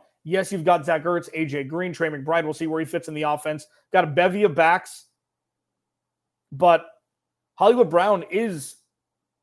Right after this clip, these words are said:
the main cog of this offense as the wide receiver one de facto through the first six weeks. If he blows up,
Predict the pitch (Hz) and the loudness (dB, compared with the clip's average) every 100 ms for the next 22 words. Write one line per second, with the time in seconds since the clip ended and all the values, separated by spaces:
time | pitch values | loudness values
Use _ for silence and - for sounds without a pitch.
0 | - 143 170 170 208 214 165 - 196 202 | -6 -2 0 0 -2 -4 -4 0 2 4
1 | 170 156 170 156 185 214 127 127 - - | 2 0 -2 0 -2 -2 -8 -16 -20 -20
2 | _ _ _ _ _ _ _ _ - 165 | _ _ _ _ _ _ _ _ -4 -2
3 | 196 185 175 180 180 - 196 160 156 175 | 0 2 4 4 2 -2 -4 -2 0 0
4 | 156 139 202 214 156 139 143 _ - 180 | -2 -4 -2 -4 -6 -8 -10 _ -10 -8
5 | 151 175 - 160 139 147 - - _ _ | -4 -6 -6 -8 -10 -12 -14 -20 _ _
6 | _ _ _ _ _ _ _ _ _ _ | _ _ _ _ _ _ _ _ _ _
7 | _ _ _ _ _ _ _ _ _ _ | _ _ _ _ _ _ _ _ _ _
8 | - 208 - 247 262 202 233 233 190 220 | -10 -10 -6 -2 -2 2 4 4 4 2
9 | 127 - | 2 -8